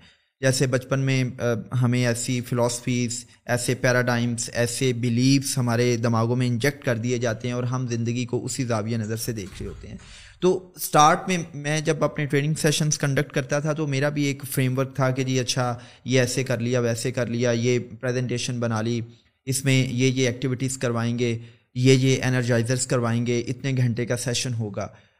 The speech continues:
اور پھر ریپو بلڈنگ کے لیے میں نے کوئی اسٹوری ٹیلنگ کرنی ہے، میں نے کوئی، ان کو کوئی ایکٹیویٹیز کروانی ہے۔ لیکن کئی دفعہ ایسا ہوتا ہے کہ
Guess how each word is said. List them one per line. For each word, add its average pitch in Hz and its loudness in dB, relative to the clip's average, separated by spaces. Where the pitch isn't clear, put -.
اور 131 2
پھر 135 2
ریپو 127 2
بلڈنگ 131 0
کے 131 0
لیے 127 0
میں 123 0
نے 127 0
کوئی 135 0
اسٹوری 131 2
ٹیلنگ 127 0
کرنی 120 -2
ہے، 117 -2
میں 120 -2
نے 127 0
کوئی، 127 0
ان 127 0
کو 123 0
کوئی 120 -2
ایکٹیویٹیز 131 -2
کروانی 113 -2
ہے۔ 113 -2
لیکن 131 -2
کئی 131 0
دفعہ 135 0
ایسا 131 -2
ہوتا 123 -2
ہے 123 0
کہ 131 2